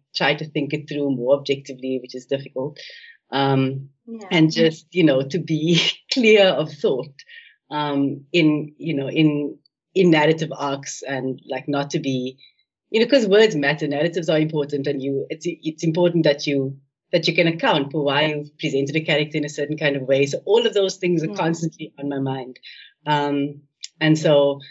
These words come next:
Speaker 1: I mean, as you know, I spoke to you about a lot of the stuff, and you were like, "No, man, okay, this is, this is fine. This is," you know, so you brought, like, a, an objective lens to it. And I think that's so important, man, because if you become too close to the work and then you can't see where maybe you're veering off track into dangerous ground,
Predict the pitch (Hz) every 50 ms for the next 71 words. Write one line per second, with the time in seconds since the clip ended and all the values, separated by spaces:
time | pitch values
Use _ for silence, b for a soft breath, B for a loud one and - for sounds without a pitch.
0 | B - 220 214 220 214 214 233 214 220 214 226 175 160 170 - - 220 208 214
1 | 208 196 196 196 175 175 170 170 - 160 151 147 160 185 165 151 147 - - 123
2 | - - 160 156 160 165 165 147 - - - - 185 170 156 156 143 139 - -
3 | - 151 - - b b b b b - 160 156 175 135 131 139 139 165 160 160
4 | 180 165 156 143 - - 175 165 - 175 160 - - 160 156 151 147 147 151 151
5 | - 160 151 151 165 165 156 143 - _ - - 180 175 170 180 190 175 - 226
6 | 196 208 220 220 214 214 185 180 180 196 180 175 170 - - 175 170 180 165 -
7 | - 185 185 175 - _ 214 185 170 - - - 160 156 170 180 208 214 202 -
8 | - 180 160 156 156 165 175 190 170 262 262 254 294 294 - 302 302 277 - 269
9 | 285 285 302 220 190 175 180 180 196 190 226 208 202 190 185 - - _ - 208
10 | 180 208 208 208 202 185 277 277 - 320 320 311 311 349 339 - 311 311 311 302
11 | - - 262 240 202 190 196 202 196 208 190 190 185 196 202 - - 254 254 254
12 | 240 226 - - - - 269 220 180 165 165 156 156 160 160 156 156 156 160 170
13 | 170 175 170 170 165 156 151 151 151 151 156 156 147 147 - - - - 147 156
14 | - 160 156 151 160 151 - 147 143 147 156 151 147 156 156 - - 135 143 131
15 | 135 139 147 156